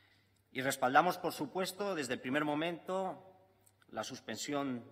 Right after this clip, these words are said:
de las clases y mostramos nuestra disposición en la búsqueda de soluciones a los graves problemas que esta crisis sanitaria y el propio estado de alarma generan.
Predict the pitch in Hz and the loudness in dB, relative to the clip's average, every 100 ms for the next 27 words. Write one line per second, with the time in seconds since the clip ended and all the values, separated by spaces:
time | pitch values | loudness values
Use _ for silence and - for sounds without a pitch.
0 | 101 107 104 - 156 170 180 185 180 - | -12 -6 -6 2 2 4 2 -2 -4 -8
1 | - - _ _ - - - _ _ _ | -12 -20 _ _ -20 -20 -20 _ _ _
2 | - 143 139 160 175 190 165 147 147 127 | -2 0 2 6 8 6 2 0 0 0
3 | - 135 135 165 190 180 143 127 165 - | -4 -6 -4 0 2 2 0 -2 -4 -6
4 | 165 165 175 156 127 127 120 - 151 165 | -2 2 4 2 -4 -8 -8 -4 0 2
5 | 175 175 - 120 113 127 139 143 - 120 | 2 0 -4 -4 -2 2 2 2 -6 -4
6 | 139 143 139 - - 127 - 127 123 120 | 0 0 0 -4 -6 -6 -6 -8 -6 -6
7 | 110 131 131 143 135 113 101 123 127 113 | -4 -4 -2 -2 -6 -6 -8 -10 -8 -8
8 | 120 120 113 107 117 113 113 110 - - | -6 -6 -4 -2 -2 -2 -4 -6 -12 -20
9 | - - 131 127 131 95 95 | -20 -10 -4 -2 -2 -4 -10